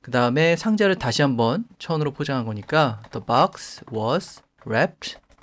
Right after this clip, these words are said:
once again in cloth." 이렇게 얘기할 수 있겠죠?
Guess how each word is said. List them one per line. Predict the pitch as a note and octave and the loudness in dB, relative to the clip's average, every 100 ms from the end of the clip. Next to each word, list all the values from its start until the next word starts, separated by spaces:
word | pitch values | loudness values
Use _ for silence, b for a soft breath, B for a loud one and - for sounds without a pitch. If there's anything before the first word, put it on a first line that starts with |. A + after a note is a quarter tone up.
| _ _ _ _ | _ _ _ _
once | C3+ D3+ D3+ | -2 0 0
again | A#2 A#2 F3+ B3 - _ _ - - _ - | -2 0 0 -4 -8 _ _ -20 -20 _ -4
in | C3+ E3+ A#3 - _ | 0 0 -2 -6 _
cloth." | - B2+ F3 - - - - - _ _ _ _ _ - | -6 -4 -4 -8 -18 -20 -20 -20 _ _ _ _ _ -6
이렇게 | C#3+ D3+ B2 | -6 -2 -2
얘기할 | A2+ | -2
수 | G2+ | -6
있겠죠? | G2+ G#2+ - G3+ | -12 -12 -6 -6